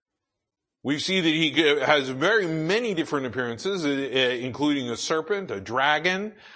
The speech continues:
Um, he is, uh, he's referred to as a lion, but he is not the lion.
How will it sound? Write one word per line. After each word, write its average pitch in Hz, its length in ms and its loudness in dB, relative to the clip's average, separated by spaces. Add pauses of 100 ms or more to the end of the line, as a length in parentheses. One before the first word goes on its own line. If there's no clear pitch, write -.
(140)
Um, 107 560 4
he 117 340 -4
is, 104 240 -4
uh, 107 360 -4
he's 107 260 -8
referred 139 460 -2
to 131 320 -2 (100)
as 160 480 2
a 131 160 -2
lion, 120 540 -2
but 131 140 2
he 143 160 -2
is 123 200 -2
not 135 420 -2
the 147 160 2
lion. 107 580 -4